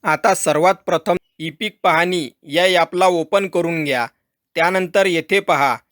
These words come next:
गावचे खातेदारांची पीक पाहणी या ऑप्शनवरती क्लिक करायचे आहे.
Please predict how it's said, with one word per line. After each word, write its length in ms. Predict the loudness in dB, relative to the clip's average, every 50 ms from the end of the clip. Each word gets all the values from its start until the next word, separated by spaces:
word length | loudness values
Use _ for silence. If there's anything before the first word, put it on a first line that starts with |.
| _ _ _ _ _ -10 -4 0
गावचे 400 | 2 2 2 2 0 0 -2 -2 -2
खातेदारांची 840 | 0 -2 -2 -2 0 -2 0 2 2 2 2 2 0 -2 -4 -8 -10
पीक 320 | -10 -10 _ -10 -10 -10 -8 _ -2
पाहणी 460 | 0 0 0 0 -2 -4 -6 -8 -10 -16 _ _ -4
या 140 | 0 2 4
ऑप्शनवरती 760 | 4 2 0 -2 -6 -6 -4 -2 0 -2 -2 -2 -6 -10
क्लिक 340 | -10 -8 -8 -6 -6 -6 -6 -4
करायचे 440 | -2 0 2 0 0 -2 -2 -4 -4
आहे. 200 | -2 -4 -4